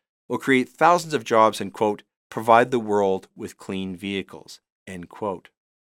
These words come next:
Never mind that the carbon footprint of an E V is virtually identical to that of a gas-powered one. And never mind that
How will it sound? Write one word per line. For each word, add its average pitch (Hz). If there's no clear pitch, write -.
Never 196
mind 143
that 110
the 101
carbon 117
footprint -
of 95
an 92
E 107
V 110
is 85
virtually 101
identical 95
to 92
that 92
of 87
a 87
gas-powered 90
one. 87
And 110
never 156
mind 135
that 98